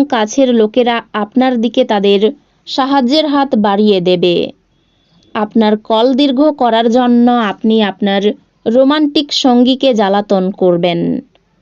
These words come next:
আপনার অধস্তনেরা প্রত্যাশার মতো কাজ না করায় আপনি বিচলিত হতে পারেন। জীবনে চলতে থাকা অশান্তির মাঝে এই দিনগুলিতে আপনি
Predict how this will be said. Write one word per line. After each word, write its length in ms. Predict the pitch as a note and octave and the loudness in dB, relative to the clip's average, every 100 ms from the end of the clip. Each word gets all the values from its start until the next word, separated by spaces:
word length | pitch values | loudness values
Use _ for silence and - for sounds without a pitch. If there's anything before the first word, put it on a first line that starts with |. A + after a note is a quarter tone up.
| _ _ _ - | _ _ _ -8
আপনার 360 | B3 C#4 C#4 - | -2 0 0 0
অধস্তনেরা 840 | A3 A3 C4+ C4+ - C#4 C4+ A3+ F3 E3+ - | 0 2 0 -2 -2 2 2 2 -2 -6 -4
প্রত্যাশার 600 | C4 B3 C#4 C#4 - D4 | -2 -2 -4 -2 0 2
মতো 260 | C#4+ C4 C4+ | 2 2 -2
কাজ 280 | C4+ A3+ G#3+ G#3 | -2 -2 0 0
না 140 | G3 G3 | 0 -2
করায় 380 | G3 G#3+ G#3+ G#3 | -2 0 0 0
আপনি 380 | F#3 - G3 F#3 F#3 - _ _ | -2 -4 -2 -2 -4 -10 _ _
বিচলিত 500 | A3+ B3 C#4+ C#4+ C#4 C4+ | 0 0 2 2 2 2
হতে 360 | C4 G#3+ F#3 | 0 0 -4
পারেন। 420 | F3+ F3+ F3 E3+ E3+ E3+ - - _ _ _ _ _ _ B3+ | -4 -2 0 -2 -2 -6 -8 -14 _ _ _ _ _ _ -2
জীবনে 480 | A#3 C#4 D4 D4+ D#4 | 2 2 2 0 0
চলতে 360 | D4 B3 A#3 C4+ | 2 0 2 -2
থাকা 360 | C#4+ C#4 C4+ C4+ - | -2 -2 0 0 0
অশান্তির 640 | G#3+ G#3 C4+ C4 C4 C#4+ B3 | -2 -2 0 0 2 2 0
মাঝে 400 | G3 F#3 A3 F3 E3+ - | -2 -2 0 0 -2 0
এই 160 | A3 A3 | 0 2
দিনগুলিতে 600 | G3 G3+ G#3+ A3+ A3 A#3 | 0 0 0 0 0 0
আপনি 380 | G#3 F3 G3+ G3 | 0 -4 -2 -2